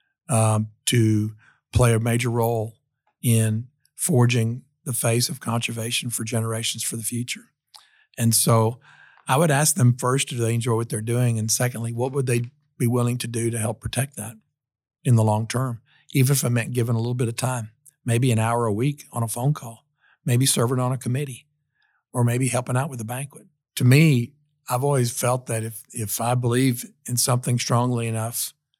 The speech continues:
to volunteer my time for it, then it's a pretty solid belief.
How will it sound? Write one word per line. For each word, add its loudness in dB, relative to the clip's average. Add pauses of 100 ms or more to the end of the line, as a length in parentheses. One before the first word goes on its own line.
(400)
to -4
volunteer 0 (220)
my -2
time -2
for -2
it, -10 (840)
then 2
it's 0
a -8
pretty -2
solid -2
belief. -12